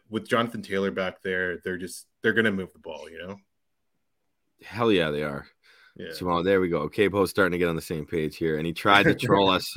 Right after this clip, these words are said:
Speaker 2: He tried to troll us, Morse. Uh, Wentz is better than Russ. Okay, I can't type that with a straight
Speaker 1: Yeah.
Speaker 2: face. Yeah, yeah, we know, brother. Um, cool. Well,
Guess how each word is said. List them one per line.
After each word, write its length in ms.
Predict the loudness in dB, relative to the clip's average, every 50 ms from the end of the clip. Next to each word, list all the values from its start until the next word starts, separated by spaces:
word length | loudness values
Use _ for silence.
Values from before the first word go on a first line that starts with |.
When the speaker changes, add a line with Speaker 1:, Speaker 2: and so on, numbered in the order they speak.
| -12 -10
Speaker 2:
He 100 | -8 -8
tried 260 | -6 2 4 6 6
to 80 | 6 4
troll 260 | 2 2 4 4 4 4
us, 140 | 2 0
Morse. 380 | 0 0 0 0 -2 -4 -8 -16 _ -20 -20 -20 _ _ _ _ _ -6
Uh, 440 | -4 -2 0 0 0 0 0 -2 -4 -4
Wentz 540 | -4 -2 0 2 2 2 0 -2 -4 -4 -4
is 160 | -4 -4 -6
better 300 | -2 2 2 4 4 4
than 120 | 2 2 0
Russ. 260 | -2 -2 -2 -2 -4
Okay, 240 | -6 -4 -4 -4 -4
I 60 | -4
can't 220 | -4 -6 -8 -8
type 160 | -8 -8 -8 -8
that 100 | -8 -10
with 80 | -10 -10
a 40 |
straight 240 | -12 -8 -6 -6 -4
Speaker 1:
Yeah. 100 | -4 -6
Speaker 2:
face. 260 | -6 -8 -10 -12 -10 -8
Yeah, 200 | -6 -4 -4 -4
yeah, 320 | -4 -6 -6 -8 -10 -10
we 140 | -10 -10 -10
know, 260 | -10 -10 -10 -10 -12
brother. 360 | -10 -10 -10 -8 -8 -8 -10 -12 _ _ _ _ _ _ _ _ _ _
Um, 480 | -2 0 2 4 4 4 2 0 -2 -6 _ _ _ _ _ _ _ _ _ _ _ _ _
cool. 340 | 10 12 12 12 12 10 6 6
Well, 380 | 8 10 10 10 8 6 2